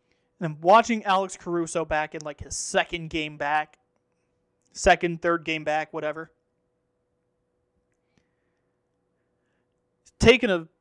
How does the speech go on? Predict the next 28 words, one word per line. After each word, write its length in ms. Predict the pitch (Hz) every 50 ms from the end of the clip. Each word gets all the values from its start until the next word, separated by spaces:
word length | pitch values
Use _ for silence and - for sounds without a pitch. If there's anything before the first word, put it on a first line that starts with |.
| _ _ _ _
he, 140 | - 208 190 202
he 160 | 196 202 208
stole 440 | - - - 214 214 220 214 220 226
it, 160 | 220 208 - _ _ _ _ _ _ _ _ _ _ _ _ _ _ _ _ _ _ _ _ -
taking 360 | - - 208 214 208 208 214
it 60 | 208
all 220 | 208 202 202 202 190
the 60 | 190
way, 300 | 180 180 190 190 190 190
goes 340 | 190 175 180 180 185 180 170
up 180 | 185 175 175 _
to 80 | -
the 80 | 180 170
rim, 520 | 160 156 165 170 170 170 170 170 170 170 - _ _ _ _ _ _ _ _ _ _ _ _ _ _ _ _ -
and 120 | 170 151
he 80 | 151 143
gets 220 | 185 214 208 -
fouled 480 | - - - 202 196 202 208 202 185 -
hard 380 | 180 190 196 196 196 196 190
and 160 | 170 147 147
hits 300 | - - 175 175 - -
the 140 | - - 190
ground. 520 | 175 165 165 139 107 95 - _ - - - - - _ _ _ _ _ _ _ _ _ _ _ _ _ _ _ _ _ _ _ _ _ _ _ _ _ _ _ _ _ _ _ _ _ _ _ _ _ _ _ _ _ _ _ _ _ _ _ _ _ _ _
He 140 | - 180 165
hits 180 | 175 170 -
the 100 | - 180
ground 320 | 160 170 165 160 160 156 156
hard. 440 | - 175 165 156 139 - 98 -